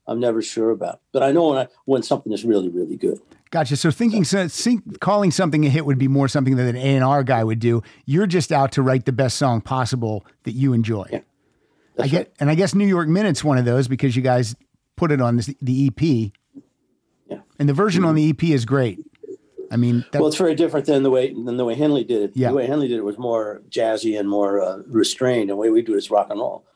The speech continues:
Speaker 1: It's like a rock and roll ballad the way we do it, which I love. And the song holds up very well in that, uh, with that treatment.
Speaker 2: And did you, did you always envision that song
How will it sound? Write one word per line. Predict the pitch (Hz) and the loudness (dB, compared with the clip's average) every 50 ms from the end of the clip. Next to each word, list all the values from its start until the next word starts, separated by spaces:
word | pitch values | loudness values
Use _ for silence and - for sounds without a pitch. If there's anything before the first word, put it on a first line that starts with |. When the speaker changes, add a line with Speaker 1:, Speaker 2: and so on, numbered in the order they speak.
| _ _ - | _ _ -10
Speaker 1:
It's | - - | -4 -2
like | 117 - - | -2 0 2
a | - | 2
rock | 113 113 107 - - | 2 2 2 2 0
and | 107 | 2
roll | 110 120 120 107 | 2 2 2 2
ballad | 110 104 98 95 - | 2 2 0 0 -4
the | 90 | -6
way | 92 92 90 | -6 -4 -2
we | 92 95 | -4 -4
do | 92 98 95 | -4 -4 -6
it, | 95 - - _ - | -8 -10 -14 _ -12
which | - - - | -8 -4 -2
I | - 85 | -2 0
love. | 87 101 101 87 - - _ _ _ _ _ _ _ _ _ _ _ - | 2 2 2 0 -2 -6 _ _ _ _ _ _ _ _ _ _ _ -8
And | - 95 98 | -4 -2 -2
the | 101 | -2
song | - - 151 143 143 131 | 0 2 2 2 2 2
holds | 113 131 131 127 113 131 | 2 2 2 2 2 0
up | 135 131 - - | 0 0 -2 -2
very | 117 123 127 127 | 0 2 2 2
well | 120 135 156 147 - - - _ _ _ _ - | 2 2 0 0 -2 -6 -12 _ _ _ _ -8
in | 113 117 | -6 -4
that, | 113 107 - - _ _ _ _ _ _ - | -4 -4 -6 -8 _ _ _ _ _ _ -12
uh, | 131 107 - - 120 113 110 120 | -10 -10 -8 -8 -8 -8 -4 -2
with | 120 117 - | -2 2 4
that | 131 123 - | 4 4 4
treatment. | - - 147 131 - 135 - - _ _ _ _ _ _ _ _ - | 4 2 0 0 -2 -6 -10 -14 _ _ _ _ _ _ _ _ -6
Speaker 2:
And | 147 151 135 | -2 -2 0
did | 143 139 139 | 0 0 0
you, | 170 180 175 156 | 0 0 0 -2
did | 143 110 165 151 | -2 -2 -2 0
you | 160 180 175 | 0 0 0
always | 160 165 175 180 175 151 147 | 2 2 2 2 2 2 2
envision | 151 143 147 170 165 180 180 147 | 2 2 0 0 0 0 0 0
that | 170 165 156 | -2 -2 -2
song | - - 165 160 156 156 160 160 165 | -2 0 0 2 2 2 0 -2 -4